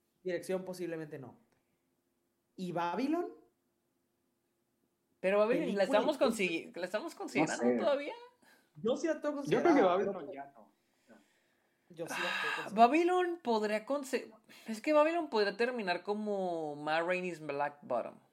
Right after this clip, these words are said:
Speaker 2: O sea, diseño de producción, diseño de vestuario.
Speaker 3: Maquillaje.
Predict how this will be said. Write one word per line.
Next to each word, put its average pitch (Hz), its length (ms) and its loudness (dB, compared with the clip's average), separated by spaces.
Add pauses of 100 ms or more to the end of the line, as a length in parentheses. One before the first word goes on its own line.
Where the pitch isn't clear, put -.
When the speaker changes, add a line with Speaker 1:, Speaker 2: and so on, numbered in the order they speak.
(480)
Speaker 2:
O 135 160 -6
sea, 90 720 -6 (380)
diseño 202 500 -4
de - 40 -8
producción, 156 840 -4
diseño 139 420 -8
de 127 60 -4
vestuario. 156 1080 -2 (1080)
Speaker 3:
Maquillaje. 110 760 -8